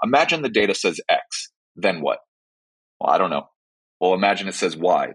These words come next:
then what?" "I don't know." You're collecting data. You don't even, like, what, it's so disconnected from any decision that needs to get made. Like, so often, like,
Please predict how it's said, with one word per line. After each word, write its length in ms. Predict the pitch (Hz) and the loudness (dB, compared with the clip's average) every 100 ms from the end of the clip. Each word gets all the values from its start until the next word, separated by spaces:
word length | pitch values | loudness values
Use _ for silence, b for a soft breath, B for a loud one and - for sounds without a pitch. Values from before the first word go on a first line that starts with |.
| - | -4
then 180 | 92 78 | -4 -2
what?" 240 | 67 - _ _ _ | -6 -6 _ _ _
"I 180 | - 76 | 0 2
don't 120 | 87 85 | 2 0
know." 140 | 73 - _ _ - | -4 -8 _ _ -2
You're 180 | 139 185 | 0 2
collecting 400 | 180 151 135 117 | 2 2 0 0
data. 200 | 120 107 | 2 4
You 100 | 107 | 2
don't 100 | 139 | 2
even, 220 | 127 110 | -2 -4
like, 200 | - 104 - | -2 -2 -4
what, 240 | 101 139 - - | -2 -2 0 -2
it's 260 | 113 - _ - - | -2 -4 _ -16 -10
so 280 | - - 165 | -2 2 2
disconnected 720 | 147 135 - 123 110 107 104 - | 2 0 -2 -4 -4 -2 -4 -2
from 180 | 101 | 0
any 200 | 101 104 | 0 0
decision 420 | 92 87 104 98 90 | -2 -2 -2 -2 -4
that 140 | 80 | -2
needs 240 | 92 95 | -2 -2
to 80 | - | 0
get 160 | 85 - | 0 2
made. 260 | 95 101 | 2 4
Like, 160 | 80 85 - b b b | 2 0 -4 b b b
so 220 | - 135 | 2 4
often, 340 | 101 113 110 107 | 4 2 0 -6
like, 220 | 95 | -8